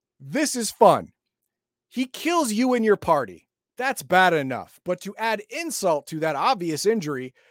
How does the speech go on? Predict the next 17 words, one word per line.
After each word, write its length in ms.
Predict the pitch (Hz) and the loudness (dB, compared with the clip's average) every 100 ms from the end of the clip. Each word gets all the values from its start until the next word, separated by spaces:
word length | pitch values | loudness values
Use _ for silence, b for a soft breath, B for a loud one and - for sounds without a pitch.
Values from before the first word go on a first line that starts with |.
| _ | _
he 140 | 226 247 | -12 -10
can 240 | 269 208 _ | -8 -10 _
tear 280 | - 233 302 | -6 -2 0
you 160 | 285 285 | 0 -2
apart 480 | - 202 185 202 _ _ _ _ _ _ - | 0 4 4 2 _ _ _ _ _ _ -8
and 200 | 202 202 | -4 0
then 180 | 214 202 | 0 -2
build 460 | 139 226 277 277 220 | 2 4 4 0 -4
a 80 | |
Frankenstein 880 | 170 - 262 262 262 - 269 247 220 | -6 -4 -4 -4 -6 -4 0 0 2
monster 600 | 196 226 247 - 170 156 160 | 2 2 2 -2 -4 -2 -2
out 180 | 208 | -2
of 100 | 214 | -2
you 220 | 175 226 240 | -4 -4 -2
and 80 | |
your 120 | 202 180 | -2 -2
friends. 600 | 240 240 175 160 - | 0 0 0 -4 -12